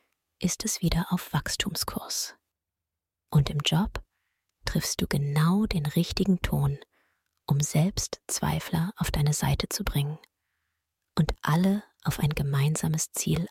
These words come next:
einzuschwören. Mitte, Ende Oktober kriegst du Gegenwind. Erledige nur das Nötige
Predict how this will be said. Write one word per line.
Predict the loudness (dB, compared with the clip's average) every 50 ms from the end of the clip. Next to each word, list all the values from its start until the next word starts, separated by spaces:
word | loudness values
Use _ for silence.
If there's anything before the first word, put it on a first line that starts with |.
| _ _
einzuschwören. | 2 2 2 2 0 -2 -2 -2 -4 -2 -4 -6 -4 -6 -8 -10 -12 _ _ _ _ _ _ _ _ _ _ _ _ _ _ _ _ _ _ _ _
Mitte, | _ 2 2 2 0 -2 2 4
Ende | 4 4 6 4 2
Oktober | 0 -2 -2 -2 0 2 2 2 2 0 -2 -4 -10
kriegst | -4 -2 -2 -2 0 -2 -4 -4
du | -4
Gegenwind. | -4 -2 -2 0 0 -2 0 0 -2 -2 -2 -6 -10 -12 -12 _ _ _ _ _ _ _ _ _ _ _ _ _ _ _ _ _ _ _
Erledige | 2 4 6 6 6 6 6 4 4 6 6
nur | 8 6 6
das | 6 4 2 2 4
Nötige | 4 4 6 4 2 -2 -2 -2 -4 -4